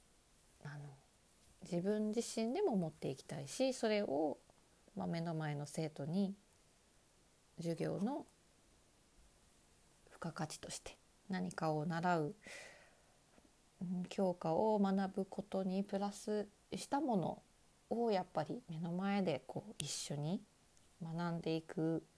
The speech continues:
付加価値にしてあげたいなっていうふうに思うので、えっと、そんなことを、えー、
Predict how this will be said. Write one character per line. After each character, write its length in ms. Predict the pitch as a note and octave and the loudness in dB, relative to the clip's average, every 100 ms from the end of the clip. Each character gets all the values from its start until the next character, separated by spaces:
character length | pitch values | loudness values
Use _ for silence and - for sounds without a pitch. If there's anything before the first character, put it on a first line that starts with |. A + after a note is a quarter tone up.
| - | -20
付 80 | - | -10
加 120 | - D#3+ | -6 -2
価 160 | E3 | -4
値 180 | D#3 E3+ | -4 0
に 260 | F#3 B3 B3+ | 2 2 0
し 80 | |
て 160 | - E3 | -2 -2
あ 80 | D3+ | -2
げ 100 | D#3+ | -4
た 200 | - C#3+ | -6 -4
い 80 | E3+ | -4
な 120 | D#3 | -4
っ 40 | |
て 200 | D#3 - | -6 -4
い 60 | C#3 | -4
う 60 | C3+ | -4
ふ 80 | D3 | -4
う 60 | D3+ | -2
に 280 | G3+ A3 G#3 | 0 -2 -4
思 280 | D3+ C#3+ C#3 | -6 -6 -6
う 60 | |
の 80 | C#3 | -6
で、 300 | C#3 G#3+ G3 G3+ - - - - - - - - - | 0 2 2 -2 -12 -20 -20 -20 -18 -16 -18 -20 -12
え 40 | - | -8
っ 20 | |
と、 80 | A3 | -2
そ 120 | - | 4
ん 60 | G#3 | 4
な 80 | |
こ 120 | F3+ F3 | 4 2
と 140 | D3 | 2
を、 160 | - - - - - - - - - - E3+ | 0 -4 -20 -20 -20 -20 -20 -20 -20 -18 -8
え 420 | E3+ F3 C3 C3 | -4 -4 -4 -8
ー、 1300 | G3+ - - - - - - - - - - - - | -12 -20 -20 -20 -20 -20 -20 -20 -20 -20 -20 -20 -16